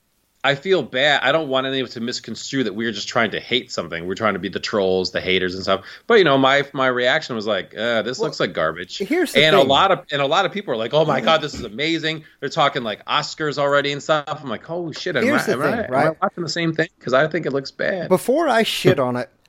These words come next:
Speaker 2: I will actually be nice about it, right?
Speaker 1: Mm-hmm.
Speaker 2: Joaquin Phoenix, or I'm just gonna call him Joker Phoenix from now on. Um,
Speaker 1: Joker Phoenix.
Speaker 2: Joker Phoenix.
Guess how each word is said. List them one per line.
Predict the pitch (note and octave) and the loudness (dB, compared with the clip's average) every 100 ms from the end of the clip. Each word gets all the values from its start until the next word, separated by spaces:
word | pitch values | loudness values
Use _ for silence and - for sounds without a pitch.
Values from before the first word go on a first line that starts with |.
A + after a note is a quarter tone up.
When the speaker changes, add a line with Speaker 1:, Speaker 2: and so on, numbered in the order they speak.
| _ | _
Speaker 2:
I | G3+ | 4
will | A#3 G#3+ | 8 8
actually | G3 - | 6 4
be | F#3 | 2
nice | D#3 D3 D#3 | 4 4 2
about | B2 G2 F2+ | -2 -6 -8
it, | D2+ _ - | -10 _ -6
right? | B2+ D#3 B2+ _ _ - _ _ _ | -2 -2 -4 _ _ -20 _ _ _
Speaker 1:
Mm-hmm. | G2 F#2+ E2+ E2 _ _ _ C3+ - | -6 -4 -6 -8 _ _ _ -4 4
Speaker 2:
Joaquin | C4 - B3+ | 4 4 0
Phoenix, | G#3+ B3+ D#3 C3 - | 0 -2 -2 -2 -8
or | - | -2
I'm | D3 E3 | 0 0
just | C3+ | -2
gonna | D#3 | -4
call | C#3 | -2
him | C3+ | -4
Joker | B2 - A3+ | 4 4 4
Phoenix | A#2+ B2+ A2+ - | -6 -8 -8 -8
from | B2+ | -6
now | |
on. | A2+ A#2 A#2+ - _ _ | -4 -4 -6 -10 _ _
Um, | - D#3 D#3 | 0 4 8
Speaker 1:
Joker | D3+ D3 | 6 6
Phoenix. | C3 F2+ - _ _ | 2 0 -2 _ _
Speaker 2:
Joker | - A#3 F#3+ | 0 0 0
Phoenix. | D3+ G2+ - | -4 -8 -12